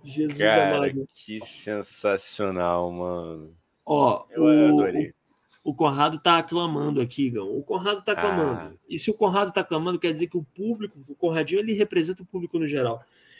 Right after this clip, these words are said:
Speaker 1: Se ele tá
Speaker 2: Sim.
Speaker 1: aclamando, o público no geral está aclamando pra você contar a grande treta que você se envolveu, que você se envolveu,
Speaker 2: Essa, essa fui eu, essa
Speaker 1: a
Speaker 2: fui eu.
Speaker 1: grande treta do play de ontem. Não, mas é a mesma do, do, do, é, é isso, a grande treta futebolística que você se envolveu.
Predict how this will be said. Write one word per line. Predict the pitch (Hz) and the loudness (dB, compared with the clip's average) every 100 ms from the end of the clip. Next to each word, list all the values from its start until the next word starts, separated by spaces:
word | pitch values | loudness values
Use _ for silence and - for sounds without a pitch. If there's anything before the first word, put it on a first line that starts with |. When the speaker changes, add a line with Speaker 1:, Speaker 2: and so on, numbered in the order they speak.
| _ | _
Speaker 1:
Se | - - | -2 6
ele | 220 220 | 6 6
tá | 196 | 0
Speaker 2:
Sim. | |
Speaker 1:
aclamando, | 180 180 185 | 2 2 2
o | - | 0
público | _ 220 269 247 226 190 | _ 2 4 4 0 0
no | 180 | 2
geral | 165 160 | 4 2
está | 170 - | 0 -2
aclamando | 160 165 147 156 143 | -4 -2 0 0 0
pra | 131 135 | -2 -4
você | 143 - 160 | -2 -2 -2
contar | 156 139 156 151 | -2 -2 0 0
a | |
grande | 147 170 190 175 | 2 4 4 0
treta | - 160 160 156 113 120 _ _ _ _ | 0 4 4 2 -6 -6 _ _ _ _
que | 160 | 2
você | 156 147 165 | 2 4 2
se | - | 2
envolveu, | 160 147 139 123 147 139 113 - _ _ _ _ | 0 2 2 4 4 4 0 -8 _ _ _ _
que | 120 | -4
você | 123 120 - 151 185 | -2 2 2 4 4
se | 202 214 | 4 2
envolveu, | 185 165 131 131 135 165 | 0 0 2 4 6 6
Speaker 2:
Essa, | 110 101 123 131 | 6 6 8 8
essa | 113 113 120 | 8 8 2
fui | - 147 | 4 8
eu, | 107 85 - | 8 6 0
essa | 92 110 - | 2 2 0
Speaker 1:
a | 123 | -4
Speaker 2:
fui | - 170 | 2 4
eu. | |
Speaker 1:
grande | - 190 190 202 160 | 6 6 6 2 -6
treta | 180 170 185 185 202 180 | 2 4 4 4 2 2
do | 160 156 | 4 4
play | 127 139 160 180 | 4 2 4 2
de | 139 | 0
ontem. | 151 175 | 0 0
Não, | 185 180 | 2 2
mas | 143 143 | 2 0
é | |
a | 156 | -2
mesma | 170 185 202 | -2 -2 -2
do, | 214 | -4
do, | 190 208 202 | -4 -4 0
do, | 190 185 202 | -2 -2 -2
é, | 196 127 - | -2 -2 -6
é | - 240 | -4 -2
isso, | 147 - | 0 -2
a | 139 | 2
grande | 165 226 214 | 4 2 -2
treta | - 196 196 | 2 2 2
futebolística | - 202 214 - 175 165 156 156 165 | -4 -6 -6 -4 2 2 2 -4 -4
que | - | -2
você | 156 143 | -4 -2
se | - | -2
envolveu. | 147 127 113 | -2 0 -2